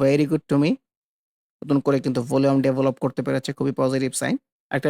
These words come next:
বিষয় যে রিসেন্ট টাইম যে সাইড প্লে করতেছিল সেটা থেকে কিন্তু বের হয়ে যেতে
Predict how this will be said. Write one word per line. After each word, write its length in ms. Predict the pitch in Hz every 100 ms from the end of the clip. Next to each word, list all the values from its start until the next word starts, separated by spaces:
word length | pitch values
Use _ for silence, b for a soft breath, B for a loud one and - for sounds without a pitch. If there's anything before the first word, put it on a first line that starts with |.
| 151
বিষয় 200 | 160 156
যে 60 | 151 147
রিসেন্ট 200 | 160 151
টাইম 120 | 147 143 135
যে 60 | 135
সাইড 180 | 143 143 -
প্লে 100 | 147 139
করতেছিল 360 | 143 139 131 - 220
সেটা 140 | - 127
থেকে 120 | 127 131
কিন্তু 140 | 127 -
বের 160 | 135 135 135
হয়ে 180 | 135 139 - _ -
যেতে 180 | 139 135